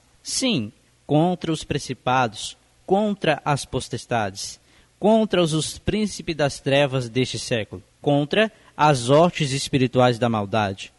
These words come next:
nos lugares celestiais. Portanto, tomai toda a armadura de Deus, para que possais resistir no dia mau. E, havendo feito tudo, ficar firmes. Estais, pois, firmes, tendo cingido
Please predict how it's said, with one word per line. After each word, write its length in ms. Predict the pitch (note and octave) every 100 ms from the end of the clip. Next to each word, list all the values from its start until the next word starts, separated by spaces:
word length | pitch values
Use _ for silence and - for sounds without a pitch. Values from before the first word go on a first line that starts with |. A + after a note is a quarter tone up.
| -
nos 220 | C#3 D#3
lugares 420 | F3 G3+ D#3+ D3+
celestiais. 720 | - E3 - G#3 F3+ F3+ - -
Portanto, 800 | - F3 - F3+ G#3 A3+ - A2+ - _ _
tomai 300 | - F#3+ G#3+
toda 260 | - G#3+ G#3
a 40 |
armadura 440 | G3+ F#3 E3+ D#3+ D#3+
de 140 | E3
Deus, 440 | C3 D3 C#3 - - _ -
para 160 | D3
que 120 | C#3+
possais 600 | D3+ D3 C3+ D3 C#3 D3+
resistir 560 | C#3 C3 C3+ - D3 F#3+
no 140 | G3
dia 200 | C#3+ C3
mau. 360 | A#2 A#2 G#2 G2+ - _ _
E, 240 | G#3+ F3+ G2+ _ _ _ _
havendo 600 | E3+ E3 B2 D#3+ C4+ G#3
feito 360 | - C#3+ C3 F3+
tudo, 400 | - A#3 F#3 G#2+ _ _
ficar 360 | _ - B2+ C#3
firmes. 640 | - B3 A3 A2+ - - - _ _ _ -
Estais, 580 | G#3 - G3+ B3 B3
pois, 420 | - A3 A#3 - -
firmes, 720 | - E3+ A3 E3 A2 - - _ _ _ _ _
tendo 400 | D#3+ E3 F#3+ E3+
cingido 1040 | - D#3 C#3 A#2 C3 E3+ F#3+ E3+ C#3 A2